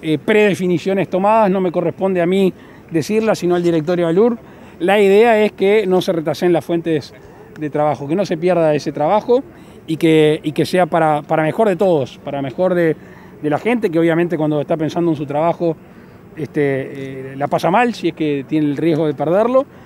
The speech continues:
pero también para, para Alur y para el sistema cañero. Así que nos vamos a aproximar en ese sentido, insisto,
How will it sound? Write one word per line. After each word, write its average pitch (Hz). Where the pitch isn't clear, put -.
pero 175
también 185
para, 170
para 160
Alur 180
y 233
para 156
el -
sistema 151
cañero. 151
Así 151
que 185
nos 151
vamos 160
a 131
aproximar 165
en 175
ese 160
sentido, 175
insisto, 190